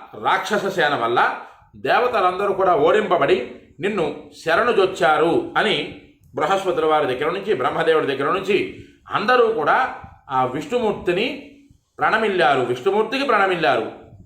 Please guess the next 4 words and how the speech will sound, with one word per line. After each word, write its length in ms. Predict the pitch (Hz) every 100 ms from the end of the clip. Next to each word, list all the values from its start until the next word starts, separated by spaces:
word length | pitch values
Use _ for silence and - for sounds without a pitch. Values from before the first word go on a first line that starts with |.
| - -
అని 360 | 185 196 160 -
అంటూ, 580 | 107 208 254 165 202 - - _ _ _ _ _ _ -
"ఏవం 420 | 127 202 226 165
సంస్తూయమానాస్తు 1400 | 135 151 175 - 202 196 175 113 113 139 147 - 220 262